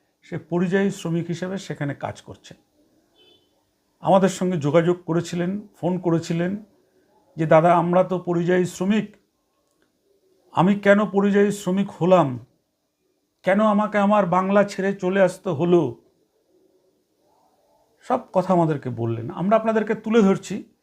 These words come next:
আপনারা হয়তো দেখেছেন যে পরিযায়ী শ্রমিকদের মারধর করছে বা পরিযায়ী শ্রমিকদের নিয়ে এসে আমাদের মুখ্যমন্ত্রী ঘোষণা করেছেন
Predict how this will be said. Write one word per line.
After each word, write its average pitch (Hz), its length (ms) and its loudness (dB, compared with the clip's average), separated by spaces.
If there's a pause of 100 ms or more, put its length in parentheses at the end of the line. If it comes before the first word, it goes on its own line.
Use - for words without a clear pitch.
(480)
আপনারা 220 320 0
হয়তো 220 460 0 (120)
দেখেছেন 202 440 0
যে 196 60 2
পরিযায়ী 190 520 0
শ্রমিকদের 175 500 -2
মারধর 160 400 2
করছে 156 480 -4 (560)
বা 147 80 -10
পরিযায়ী 170 440 2
শ্রমিকদের 165 520 -2
নিয়ে 160 260 4
এসে 160 220 0
আমাদের 147 260 -2
মুখ্যমন্ত্রী 151 540 -6
ঘোষণা 151 360 0
করেছেন 147 460 0